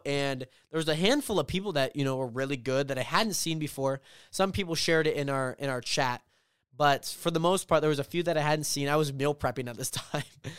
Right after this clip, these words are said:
Um, and this was Tuesday. This was Tuesday. So, uh, basically all of Tuesday, uh, I was just, like, waiting until the time came, until five o'clock came, and we were,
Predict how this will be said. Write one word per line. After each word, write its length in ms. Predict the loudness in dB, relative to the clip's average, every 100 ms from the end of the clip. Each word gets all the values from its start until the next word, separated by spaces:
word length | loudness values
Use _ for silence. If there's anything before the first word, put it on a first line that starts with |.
| -12 -14 2
Um, 500 | 8 10 10 6 -4 _ _ 0
and 80 | 2
this 140 | 4
was 160 | 2 -2
Tuesday. 640 | -2 2 2 0 -6 -10 -18 _ _ _ _ _ _ _ _
This 180 | -4 -4
was 120 | -4
Tuesday. 560 | 0 2 2 0 -6 -4
So, 540 | 2 8 8 6 4
uh, 440 | 6 8 10 8 6
basically 380 | 4 2 4
all 200 | 4 6
of 100 | 4
Tuesday, 600 | 2 -2 2 6 6 4 -2 _ _ _ _ 0
uh, 460 | 4 6 6 2 0
I 80 | 0
was 120 | 0
just, 160 | 0 -2
like, 180 | -4 -6 _ _ -4
waiting 580 | 4 6 6 4 0 -6
until 520 | -2 -2 2 6 8 6
the 120 | 2
time 320 | 0 -2 -2
came, 460 | 0 0 0 -6 -14
until 280 | -2 4 4
five 240 | 6 6
o'clock 380 | 6 6 4 4
came, 260 | 2 4 4
and 140 | 2
we 160 | 0 0
were, 240 | 0 -2